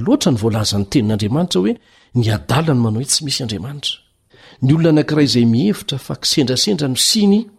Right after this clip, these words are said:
dia anao tsinontsinina ny fiainany sy ny fiainan'ny hafa. Ka kisendrasendrako, sahala amin'ireny vola azo kisendrasendra ireny,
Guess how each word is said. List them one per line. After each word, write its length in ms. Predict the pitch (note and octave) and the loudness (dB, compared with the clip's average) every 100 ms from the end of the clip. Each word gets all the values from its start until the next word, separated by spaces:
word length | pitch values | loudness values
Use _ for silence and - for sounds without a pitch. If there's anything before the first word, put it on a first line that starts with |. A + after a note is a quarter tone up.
| _ _ _ _ _ _ | _ _ _ _ _ _
dia 200 | A#2 C3 | -2 0
anao 160 | A2+ A2+ | 0 0
tsinontsinina 760 | - - B2+ - - C3 A2+ | -2 -2 -2 -2 0 2 2
ny 80 | G#2 | 0
fiainany 640 | - - E3+ E3+ D#3 E3+ G3+ - _ _ _ _ | -6 -2 0 0 0 -2 -6 -12 _ _ _ _
sy 300 | - - C#3+ | -6 -2 0
ny 40 | G#2 | -2
fiainan'ny 600 | - B2+ G2 - - - | -4 -4 -4 -6 -10 -8
hafa. 260 | - - - _ _ _ - _ _ _ _ - | -8 -14 -20 _ _ _ -20 _ _ _ _ -8
Ka 100 | F#3+ | -4
kisendrasendrako, 840 | - B3 D#3+ D3+ - A#3+ C3 - - _ _ _ _ _ _ - | -2 -2 -2 -2 -2 -2 -6 -14 -20 _ _ _ _ _ _ -6
sahala 300 | - G#3+ E3+ | -2 0 0
amin'ireny 320 | D#3+ D#3+ C3+ | 0 0 -2
vola 280 | - C3 D3+ | -2 -4 -2
azo 160 | B2 - | -4 -4
kisendrasendra 580 | - D3 C#3+ E3+ D3 | -4 -2 -2 -4 -4
ireny, 180 | F3 C4+ | -2 -4